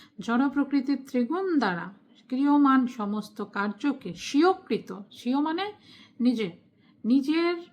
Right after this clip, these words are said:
মানে করা কাজ বলে মনে করে। তো আমরা actually আমরা কি করি? আমাদের নিজে যে আমরা কাজ করি, নিজের কৃত কাজ বলে মনে করি, আমরা কি করেছি বলুন?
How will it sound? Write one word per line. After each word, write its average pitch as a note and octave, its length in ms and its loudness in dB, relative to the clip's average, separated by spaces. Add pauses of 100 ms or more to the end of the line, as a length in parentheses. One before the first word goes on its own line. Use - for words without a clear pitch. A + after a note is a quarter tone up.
(640)
মানে G#3+ 440 -4 (220)
করা A3+ 280 -2
কাজ G#3 360 -4
বলে A3+ 220 -6
মনে F3+ 260 -6
করে। G3 260 -16 (1200)
তো A3+ 80 -6
আমরা C4+ 520 2
actually F#4+ 580 2
আমরা F4+ 200 4
কি B3 200 -2
করি? F3+ 260 -12 (580)
আমাদের B3+ 480 2
নিজে B3+ 380 2
যে C#4+ 140 0
আমরা C#4 260 4
কাজ B3+ 340 0
করি, G#3+ 300 -2
নিজের G#3 360 -4
কৃত A3+ 260 -8
কাজ G3+ 320 -4
বলে G#3+ 160 -6
মনে G#3+ 220 -4
করি, G#3+ 160 -6
আমরা G#3 200 -6
কি C4 180 -8
করেছি F#3+ 400 -12
বলুন? G3+ 240 -10